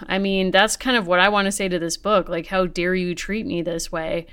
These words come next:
First of all, I'll say, like, I'm reading this book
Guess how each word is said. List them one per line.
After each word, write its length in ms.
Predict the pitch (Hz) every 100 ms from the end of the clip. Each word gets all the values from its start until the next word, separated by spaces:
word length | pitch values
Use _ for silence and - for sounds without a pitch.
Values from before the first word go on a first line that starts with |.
| - - - -
First 320 | - 269 269
of 80 | 247
all, 220 | 214 190
I'll 160 | - 190
say, 260 | - 208
like, 320 | 196 185 175 -
I'm 160 | 180 185
reading 280 | 180 180 185
this 160 | 185
book 360 | - 165 170 175